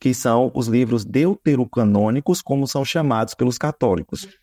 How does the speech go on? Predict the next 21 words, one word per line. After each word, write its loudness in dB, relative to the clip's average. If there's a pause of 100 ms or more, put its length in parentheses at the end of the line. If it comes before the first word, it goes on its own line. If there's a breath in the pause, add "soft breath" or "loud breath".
(400)
Então 0
aí 2
você 0
vê 0
que -6
é 2
outro 0
ponto -2
também -2
muito -2
interessante -2
se -6
observar. -2 (360)
Por 2
que 4
que 2
os 0
autores 0
do -2
Novo 0
Testamento 0